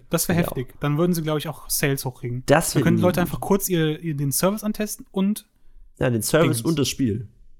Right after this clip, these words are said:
Speaker 1: Ja.
Speaker 2: Das, das müssen
Speaker 1: Ich
Speaker 2: wir
Speaker 1: ruf mal
Speaker 2: pitchen.
Speaker 1: kurz, ich ruf kurz
Speaker 2: Das
Speaker 1: Uwe
Speaker 2: müssen
Speaker 1: an.
Speaker 2: wir pitchen. Müssen wir
Speaker 1: Ich
Speaker 2: den,
Speaker 1: ruf mal kurz den Inder an.
Speaker 2: müssen wir Herrn Google, äh, pitchen.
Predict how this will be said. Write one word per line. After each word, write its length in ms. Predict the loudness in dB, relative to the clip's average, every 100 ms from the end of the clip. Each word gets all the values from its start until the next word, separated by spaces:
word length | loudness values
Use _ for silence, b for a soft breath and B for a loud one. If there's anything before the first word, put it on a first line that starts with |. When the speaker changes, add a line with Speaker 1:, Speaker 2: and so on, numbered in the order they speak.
| _ -4
Speaker 1:
Ja. 180 | -4 -4 _ _ -20 -20 -20 -20 -6
Speaker 2:
Das, 500 | 0 0 0 -6 -14 -20 _ _ _ _ _ _ _ _ _ _ _
das 180 | -8 -6
müssen 80 | -4
Speaker 1:
Ich 80 | -2
Speaker 2:
wir 60 |
Speaker 1:
ruf 100 | 2
mal 60 | 2
Speaker 2:
pitchen. 100 | 2
Speaker 1:
kurz, 200 | -2 -2
ich 160 | -8 -8
ruf 140 | -8
kurz 200 | -6 -6
Speaker 2:
Das 180 | -2 -2
Speaker 1:
Uwe 60 | 0
Speaker 2:
müssen 180 | 0 0
Speaker 1:
an. 60 |
Speaker 2:
wir 60 | 0
pitchen. 380 | -2 -6 -4 -4
Müssen 240 | -4 0
wir 60 | 2
Speaker 1:
Ich 100 | 2
Speaker 2:
den, 80 | 2
Speaker 1:
ruf 120 | 2
mal 100 | 0
kurz 260 | 0 -2 -2
den 280 | -2 0
Inder 300 | -2 -2 -4
an. 200 | -6 -8 B B -8
Speaker 2:
müssen 200 | -2 0
wir 60 |
Herrn 220 | 0 0
Google, 260 | -2 -2 -4
äh, 300 | -4 -4 -4
pitchen. 440 | -6 -14 -14 -16